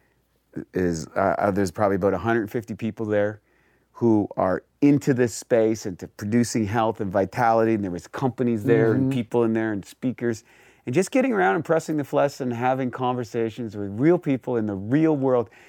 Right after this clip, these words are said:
Speaker 1: And you walk into that place and something happens
Speaker 2: Mm.
Speaker 1: and you remember what it's like to be a human. So we're gonna be doing Wake Up Los Angeles
Speaker 2: I'll be
Speaker 1: here,
Speaker 2: there.
Speaker 1: and, uh, I'd love to have you over
Speaker 2: I'll
Speaker 1: to
Speaker 2: be
Speaker 1: that
Speaker 2: there,
Speaker 1: event. It'd be
Speaker 2: man.
Speaker 1: really fun.
Speaker 2: I'll be
Speaker 1: Yeah,
Speaker 2: there.
Speaker 1: yeah, so I'll, I'll give you the deets. You can come over for our preliminary,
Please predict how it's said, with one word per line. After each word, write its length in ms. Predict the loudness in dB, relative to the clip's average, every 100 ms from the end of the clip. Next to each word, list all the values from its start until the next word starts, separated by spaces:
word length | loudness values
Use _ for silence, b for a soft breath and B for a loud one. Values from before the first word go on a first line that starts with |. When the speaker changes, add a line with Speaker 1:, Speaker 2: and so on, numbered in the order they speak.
| b b -6
Speaker 1:
And 160 | -2
you 120 | -2
walk 360 | -2 0 0 -2
into 220 | -4 -4
that 240 | -4 -4 -6
place 380 | -6 -4 -4
and 140 | -8 -10
something 500 | -2 0 2 2 2
happens 640 | 2 0 0 -4 -14 -12 -12
Speaker 2:
Mm. 180 | -12 -14 _
Speaker 1:
and 180 | 0 4
you 100 | 6
remember 640 | 6 4 4 2 2 2
what 160 | 4 2
it's 140 | 0 0
like 280 | 0 0
to 40 | -4
be 120 | -4
a 40 | -2
human. 220 | -4 -6
So 120 | -2
we're 160 | 2 2
gonna 120 | 2
be 100 | 2
doing 300 | 2 2 2
Wake 220 | 2 2
Up 160 | 0 0
Los 320 | 2 2 2
Angeles 680 | 0 2 2 2 0 -2 -16 _ b b
Speaker 2:
I'll 80 | -4
be 60 | 2
Speaker 1:
here, 180 | 4 2
Speaker 2:
there. 100 | 2
Speaker 1:
and, 340 | 0 2 2
uh, 380 | 4 4 2 0 -2
I'd 100 | 0
love 220 | 2 2
to 80 | 0
have 220 | -2 0
you 100 | 0
over 200 | 0 2
Speaker 2:
I'll 80 | 0
Speaker 1:
to 40 |
Speaker 2:
be 60 | 2
Speaker 1:
that 80 | 2
Speaker 2:
there, 200 | 4 2
Speaker 1:
event. 80 | 2 0
It'd 40 |
be 60 | 0
Speaker 2:
man. 100 | 2
Speaker 1:
really 160 | 2
fun. 380 | 0 -2 -2 -6
Speaker 2:
I'll 160 | -6 0
be 100 | 2
Speaker 1:
Yeah, 80 | 2
Speaker 2:
there. 320 | 2 -2 -4 0
Speaker 1:
yeah, 220 | 0 0
so 220 | 2 2
I'll, 200 | 4 2 -2
I'll 60 |
give 180 | 0 2
you 40 | 2
the 80 | 0
deets. 320 | 0 0 -2
You 60 |
can 100 | -8
come 220 | -4 0 2
over 160 | 2
for 260 | 2 2 4
our 140 | 2
preliminary, 800 | 0 -2 2 4 4 4 4 0